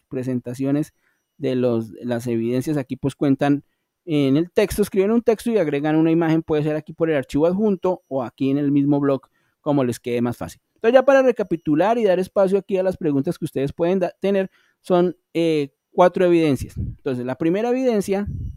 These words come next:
es la de las diez oraciones sobre la rutina en el pasado, ¿sí? Que pueden tomar como ejemplo esto que está acá. La segunda evidencia es lo del cuento,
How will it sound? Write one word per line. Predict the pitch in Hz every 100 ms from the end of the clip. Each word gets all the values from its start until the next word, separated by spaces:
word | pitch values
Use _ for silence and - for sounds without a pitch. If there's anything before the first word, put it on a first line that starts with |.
| - _ _ _ _ _ _ _
es | - 175 175
la | 196 196 196
de | 208 220 226 -
las | 156 143
diez | 160 175
oraciones | 196 208 233 185 202 185 - _ _
sobre | - 147 139
la | 131
rutina | 135 127 - 170 165 175 -
en | 170
el | 180
pasado, | - 202 226 160 196 - - -
¿sí? | 202
Que | -
pueden | 165 147
tomar | 165 143 123
como | 131 156 151 120 - _ _ _
ejemplo | 123 135 139 147
esto | 143 156
que | 147
está | - 170
acá. | - 165 175 - _ _ _ _
La | -
segunda | 180 196 214 226
evidencia | 233 262 254 226 214 220 214 - _ _ -
es | 160
lo | 175 185
del | 190 165
cuento, | - 196 165 160 214